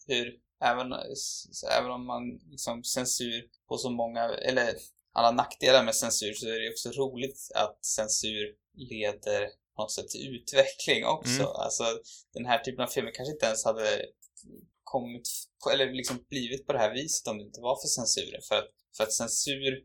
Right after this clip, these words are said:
Speaker 1: eh, också, och det är ju också roligt hur, hur censur alltid på något sätt leder till, eh, att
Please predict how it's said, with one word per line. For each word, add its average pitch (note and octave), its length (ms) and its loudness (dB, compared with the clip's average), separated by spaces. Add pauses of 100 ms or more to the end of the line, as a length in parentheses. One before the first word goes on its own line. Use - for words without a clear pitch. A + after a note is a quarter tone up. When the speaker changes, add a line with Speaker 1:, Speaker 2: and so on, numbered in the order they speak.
(100)
Speaker 1:
eh, - 560 -8
också, - 400 -2 (220)
och B2 80 -2
det C#3 80 6
är C#3 40 10
ju C#3 100 10
också C3 280 2
roligt G#2+ 300 -2
hur, A2 220 -4
hur A2 80 -8
censur G#2+ 460 -6
alltid G#2 520 2
på - 60 -4
något G#2+ 140 0
sätt - 200 -6
leder A2+ 480 2 (100)
till, G2+ 380 -6 (220)
eh, - 420 -6
att - 160 -8